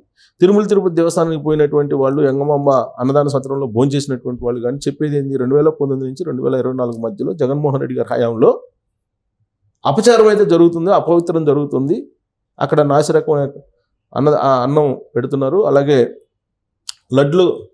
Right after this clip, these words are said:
రుచి కూడా మారిపోయింది అనేది హిందూ భక్తులు ప్రతి వాళ్ళు నూటికి నూరు శాతం చెప్తున్నారు కదా. సరే, ఆ కల్తీ ఏం జరిగింది, ఏంటి అనేది ఎన్డీడీబీ ఏం చెప్పింది, ఏం కల్తీ జరిగింది అని పక్కన పెడితే ప్రజాక్షేత్రంలో హిందూ భక్తి, హిందూ సమాజం వందకు వంద శాతం నమ్ముతుంది కదా,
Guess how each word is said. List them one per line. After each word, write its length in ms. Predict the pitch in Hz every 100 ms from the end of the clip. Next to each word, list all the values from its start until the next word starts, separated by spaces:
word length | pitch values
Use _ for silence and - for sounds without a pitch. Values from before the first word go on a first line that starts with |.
| 123
రుచి 180 | 139 151
కూడా 200 | 165 151
మారిపోయింది 680 | 131 127 131 127 127 147
అనేది 580 | 147 151 165 247 170 160 _ _ _ _ _ _ -
హిందూ 240 | 196 214
భక్తులు 340 | 220 220 214 196
ప్రతి 240 | 180 170
వాళ్ళు 260 | 175 190 190
నూటికి 320 | 170 185 180
నూరు 200 | 165 175
శాతం 340 | 170 165 165
చెప్తున్నారు 360 | 147 147 156 139
కదా. 320 | 127 127 135 - _ _
సరే, 200 | - 185
ఆ 40 |
కల్తీ 340 | - 151 175 208
ఏం 240 | 180 180
జరిగింది, 460 | 175 170 170 170 170
ఏంటి 280 | 160 165 165
అనేది 200 | 160 156
ఎన్డీడీబీ 480 | 151 160 165 160 160
ఏం 140 | 156
చెప్పింది, 380 | 151 156 156 151
ఏం 140 | 160
కల్తీ 220 | 156 156
జరిగింది 320 | 151 151 143 156
అని 100 | 135
పక్కన 280 | 135 151
పెడితే 460 | 139 104 - 117 - _ _ _ -
ప్రజాక్షేత్రంలో 880 | 127 190 208 208 185 180 151 170 220
హిందూ 380 | 160 170 190
భక్తి, 300 | 175 165 -
హిందూ 240 | 143 165 196
సమాజం 500 | 165 156 143 160 233 - _ -
వందకు 300 | 127 202 196
వంద 180 | 160 170
శాతం 400 | 180 185 202 175
నమ్ముతుంది 420 | 160 170 175 156
కదా, 320 | 139 135 139